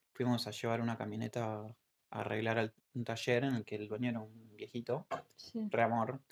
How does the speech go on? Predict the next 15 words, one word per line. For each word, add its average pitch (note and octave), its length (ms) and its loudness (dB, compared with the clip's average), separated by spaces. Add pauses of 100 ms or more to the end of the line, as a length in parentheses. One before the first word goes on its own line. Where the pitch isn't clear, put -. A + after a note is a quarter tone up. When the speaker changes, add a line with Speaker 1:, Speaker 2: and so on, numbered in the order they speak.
(280)
Speaker 1:
pero A2+ 240 4
nada, A#2+ 200 6
no A#2 120 2
tenía B2 220 2
barbijo A#2+ 440 4
él, A2 160 -6 (160)
y A#2 100 -2
nosotros A#2+ 380 0
sí, A#2 140 -2
por G#2+ 180 -2
suerte A2+ 240 -2
lo A2+ 120 0
teníamos A2 360 -2
puesto. G#3+ 220 -2
Speaker 2:
Ah. G3+ 180 0